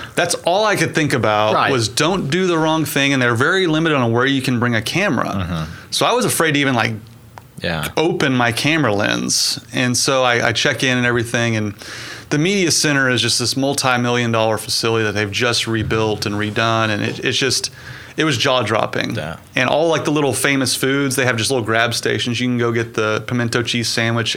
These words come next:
Speaker 1: anytime you want. There's
Speaker 2: Yeah.
Speaker 1: a restaurant where you don't pay anything. It was like going to the Masters on steroids.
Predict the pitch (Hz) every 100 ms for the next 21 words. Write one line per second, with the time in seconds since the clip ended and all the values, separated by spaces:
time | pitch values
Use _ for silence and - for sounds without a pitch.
0 | - 139 123 127 123 117 110 113 113 107
1 | 107 113 120 - 131 117 113 120 113 123
2 | 117 117 117 123 117 113 113 113 - -
3 | - - - - 165 185 196 151 156 139
4 | 131 - - - - - - - - -
5 | 147 143 131 120 123 110 104 - 110 110
6 | 120 - 117 - -